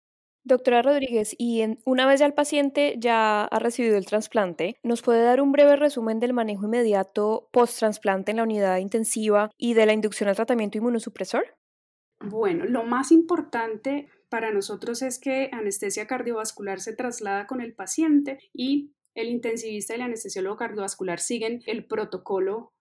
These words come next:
Speaker 2: que tenemos para trasplante cardíaco, en el cual lo que nosotros verificamos primero es que el paciente no vaya a ser o no presente disfunción primaria del injerto, que no haya datos de disfunción derecha y soportar, obviamente, ese injerto las primeras veinticuatro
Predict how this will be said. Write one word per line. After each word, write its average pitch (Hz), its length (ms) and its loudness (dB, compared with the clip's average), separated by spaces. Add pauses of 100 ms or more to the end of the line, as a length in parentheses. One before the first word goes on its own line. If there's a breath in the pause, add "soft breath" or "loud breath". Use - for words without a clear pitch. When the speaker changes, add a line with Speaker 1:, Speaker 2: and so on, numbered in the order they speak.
(120)
Speaker 2:
que 226 100 -8
tenemos 190 400 -4
para 240 180 -8
trasplante 233 500 -6
cardíaco, 269 600 -6
en 269 100 2
el 233 140 -2
cual 220 220 -2
lo 240 80 -6
que 294 80 -2
nosotros 220 440 -6
verificamos 208 680 -8
primero 196 480 -4
es 214 200 -6
que 226 360 -6
el 220 220 -6
paciente 196 420 -2
no 220 80 -2
vaya 220 160 -2
a 220 40 -4
ser 220 300 -6 (140)
o 214 180 -4
no 202 140 -2
presente 220 640 -6
disfunción 196 480 -6
primaria 214 320 -6
del 226 80 -8
injerto, 262 420 -8
que 269 100 -6
no 190 200 0
haya 202 260 -2 (100)
datos 202 340 -4
de 233 80 -4
disfunción 190 580 -6
derecha 254 400 -6 (100)
y 277 100 2
soportar, 196 800 -2 (100)
obviamente, 220 600 -4
ese 220 160 -6
injerto 226 420 -8
las 226 160 -10
primeras 180 320 -2
veinticuatro 190 640 -8